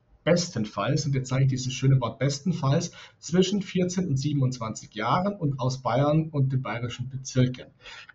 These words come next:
Ähm, bestenfalls natürlich deswegen, wir arbeiten sehr anonymisiert und bei vielen jungen Menschen wissen wir schlicht und ergreifend gar nicht, wo sie herkommen. Ähm, da gilt dann immer ein bisschen die Unschuldsvermutung.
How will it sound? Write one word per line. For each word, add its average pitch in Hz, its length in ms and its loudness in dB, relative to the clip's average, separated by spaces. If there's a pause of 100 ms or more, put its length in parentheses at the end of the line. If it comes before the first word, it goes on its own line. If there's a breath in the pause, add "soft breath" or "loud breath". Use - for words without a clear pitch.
(100)
Ähm, 127 500 8
bestenfalls 170 720 2
natürlich 147 400 0
deswegen, 185 560 2
wir 143 160 2
arbeiten 135 680 4
sehr 131 280 2
anonymisiert 123 760 2
und 123 120 -6
bei 120 160 -4
vielen 143 300 2
jungen 135 260 8
Menschen 135 680 4
wissen 131 280 0
wir 131 80 6
schlicht 127 260 -6
und 131 80 2
ergreifend 120 640 -4
gar 92 160 -8
nicht, 113 300 -14
wo 95 140 -10
sie - 160 -12
herkommen. 110 420 -2 (580 loud breath)
Ähm, 113 460 0
da 113 100 -2
gilt 139 220 2
dann 135 160 6
immer 131 160 8
ein 123 100 -4
bisschen 131 260 -4
die - 60 -6
Unschuldsvermutung. 160 960 -4